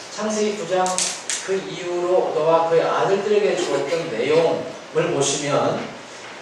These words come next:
똑같다고, 똑같다는 것을 알 수가 있습니다. 단 하나 차이가 뭐냐면 창세기 구 장 육 절에 인간 정부를 그때 처음 허락을 하세요. 근데 인간 정부는 사실 이때부터 나온 거예요.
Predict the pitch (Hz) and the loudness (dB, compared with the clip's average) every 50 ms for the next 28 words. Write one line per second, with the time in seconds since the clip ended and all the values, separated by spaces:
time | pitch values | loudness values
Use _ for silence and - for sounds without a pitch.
0 | - - - - - - - - - - - - - 494 247 - 269 - 254 247 | -16 -16 -16 -16 -18 -18 -18 -18 -18 -18 -14 6 8 8 8 10 8 8 8 8
1 | - - - 160 - - - - - - - - - - 196 220 214 226 - - | 6 6 6 4 4 4 2 2 -2 -4 -6 -8 -4 0 2 4 6 6 6 6
2 | 196 190 - 131 - - 107 104 - - 127 - - - - - - - - - | 6 4 4 2 0 -2 -2 -2 -2 -2 -4 -4 -4 -6 -6 -8 -10 -12 -10 -6
3 | - 139 156 165 170 185 196 196 196 190 - - 190 196 190 180 147 131 - 107 | -4 0 0 0 2 2 2 2 2 2 2 2 2 2 2 4 2 2 0 0
4 | 107 107 214 - 160 175 165 - - - - - - - - - - - - - | -2 -4 -4 -6 -4 -2 -2 -2 -4 -4 -8 -12 -14 -14 -16 -16 -16 -16 -8 -2
5 | 214 185 160 160 226 220 214 208 208 - - - 165 160 160 160 160 160 - - | 0 2 2 2 2 0 0 0 -2 -4 -2 2 4 4 4 4 2 0 -4 -6
6 | - - - - - 151 147 160 - - - - - - - - - - - - | -8 -12 -12 -6 -4 -2 0 2 4 4 4 2 0 -4 -6 -10 -12 -14 -16 -16
7 | - - 196 262 277 294 294 - - 269 269 262 254 - - - - 147 147 - | -14 -6 -4 -2 0 0 0 2 6 8 8 8 8 6 4 2 2 2 2 2
8 | - - 156 156 156 151 160 175 190 185 - - - - - - - - - - | 0 0 -2 -2 -2 -2 2 2 4 4 4 2 0 -4 -6 -10 -12 -14 -12 -10
9 | 156 156 - 160 160 160 160 - - 180 175 175 175 175 170 - - 185 190 190 | -10 -6 2 4 4 4 4 2 0 -2 -2 0 0 -2 -2 -4 -4 -2 0 0
10 | 185 170 147 - - - - - - - - - - - - - - - - - | 2 2 0 0 -2 -4 -6 -8 -8 -10 -10 -10 -12 -14 -16 -16 -16 -18 -16 -16
11 | - - - - - - - - - - - 180 165 151 - 214 220 220 240 233 | -16 -16 -16 -16 -16 -16 -16 -16 -18 -8 -2 0 0 2 2 4 6 6 6 6
12 | - 190 180 180 170 170 156 156 185 190 190 - 139 151 156 - 156 - - - | 6 6 4 6 6 4 2 0 0 0 -2 0 -2 -2 -2 -2 -2 -4 -4 -2
13 | 139 127 123 131 123 - 117 107 104 - - - - - - | 0 0 0 0 -4 -6 -8 -8 -8 -10 -10 -10 -10 -10 -10